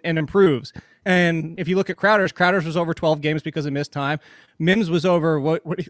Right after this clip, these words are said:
I think he was nine games. Let me tell, yeah, nine games. So you have his missed time. Again, <clears throat>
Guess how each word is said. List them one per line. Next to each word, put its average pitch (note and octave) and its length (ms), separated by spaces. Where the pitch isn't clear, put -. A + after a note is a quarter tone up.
I E3 100
think G3 180
he E3 40
was A#2 100
nine C#3+ 240
games. F#3+ 340
Let F#3+ 100
me D3+ 60
tell, D3 120
yeah, E3 140
nine F#3 300
games. C#3 280
So - 80
you E3 140
have E3+ 100
his F3 220
missed D3 200
time. D3 300
Again, G#3 340
<clears throat> G#3+ 300